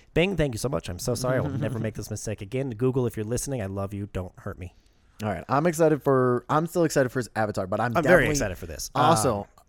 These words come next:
Speaker 2: okay,
Speaker 1: no,
Speaker 2: so
Speaker 1: go ahead.
Speaker 2: I'm excited about, uh, Avatar re-releasing, 'cause I
Speaker 1: Yes.
Speaker 2: think that was a, that's a very good idea.
Speaker 1: It's a great idea. I mean, it's
Speaker 2: Um,
Speaker 1: been thirteen years. No. Yeah.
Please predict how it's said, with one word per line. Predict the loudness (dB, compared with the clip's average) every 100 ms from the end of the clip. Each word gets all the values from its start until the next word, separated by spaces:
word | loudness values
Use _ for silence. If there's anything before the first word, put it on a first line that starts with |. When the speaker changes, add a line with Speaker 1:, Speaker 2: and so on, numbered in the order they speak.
| _ _ _ _
Speaker 2:
okay, | -6 -6 -6 _
Speaker 1:
no, | 0
Speaker 2:
so | 2
Speaker 1:
go | 2
ahead. | -4 -10 _ _ _ _
Speaker 2:
I'm | -2 0 0
excited | 0 0 0 0
about, | -2 -2 -2 -4 -6
uh, | -6 -6 -10 -12 -14 -20 _ _ _ _ _ _ -10
Avatar | -6 -4 -6 -6 -2 0 0 -2
re-releasing, | -4 -2 -2 -2 -4 -6 -10
'cause | -10 -4
I |
Speaker 1:
Yes. | 0 0 -2
Speaker 2:
think | -4
that | -6 -8
was | -8
a, | -10 -12
that's | -12 -10
a | -10
very | -12 -8 -6 -6
good | -10 -16
idea. | -8
Speaker 1:
It's | -6
a |
great | -2 0 2
idea. | 2 -2 -4
I | -2
mean, | -4
it's | -2
Speaker 2:
Um, | 0
Speaker 1:
been | 2 2 0 -4 -6 -10 _ _ -2
thirteen | -2 -2 -6 -4
years. | -4 -4 -6 -10 -16 _ _ _ _ _ _
No. | 0 0 -4 -16 _ _
Yeah. | 2 2 2